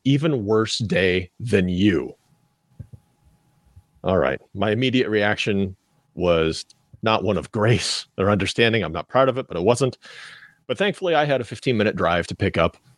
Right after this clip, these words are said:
my child, and my attitude began to soften, thinking, "If they're having an even worse day than I am, something must have gone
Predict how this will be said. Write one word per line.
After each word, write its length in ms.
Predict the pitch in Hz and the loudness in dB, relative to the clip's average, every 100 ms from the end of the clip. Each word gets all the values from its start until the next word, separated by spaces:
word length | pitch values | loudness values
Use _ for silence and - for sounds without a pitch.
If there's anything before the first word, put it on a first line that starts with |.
| _ | _
my 140 | 98 92 | -2 0
child, 500 | - 80 78 80 90 - | 2 2 2 0 -4 -6
and 420 | 90 87 87 87 - - | -2 0 0 0 -2 -2
my 420 | 82 80 80 80 _ _ _ _ _ _ | 0 2 2 -2 _ _ _ _ _ _
attitude 460 | - 101 90 98 87 | 0 0 0 0 0
began 380 | 85 85 82 80 | 0 0 0 -2
to 100 | - | -4
soften, 420 | - 98 82 76 | 2 4 2 -4
thinking, 300 | - 90 90 | -4 -2 0
"If 120 | 82 - | -2 0
they're 120 | 95 | 2
having 220 | 92 90 | 2 2
an 60 | 85 | 0
even 220 | 85 82 | 0 2
worse 220 | 80 78 | 0 0
day 300 | 82 80 78 | 0 0 0
than 160 | 87 95 | -2 0
I 180 | 110 95 | 0 0
am, 400 | 85 82 76 73 _ _ _ _ _ | 0 -4 -6 -8 _ _ _ _ _
something 320 | - 87 90 | -2 0 2
must 180 | 82 76 | 0 0
have 80 | 85 | -2
gone 140 | 82 | -2